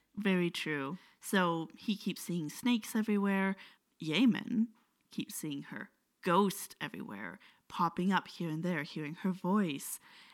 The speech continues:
And as is tradition, he kills Ume, kills, uh, the maid Omaki, uh,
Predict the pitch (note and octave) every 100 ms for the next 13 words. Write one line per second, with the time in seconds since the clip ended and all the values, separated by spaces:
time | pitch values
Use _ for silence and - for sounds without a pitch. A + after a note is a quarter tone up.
0 | - F#3+ F3+ F3 F3 G#3+ - _ _ _
1 | _ F3 E3 E3+ D#3+ - F3 E3+ - G#3
2 | A#3 G3 C#3+ - A#3 G#3 G#3 G#3+ G#3 G3
3 | G3 F#3+ F#3 G3 - - G#3 G3+ G3 G#3+
4 | - - F3+ E3 E3+ F3 E3+ F3 - E3
5 | F#3 G3+ - F#3 F#3 F#3 - E3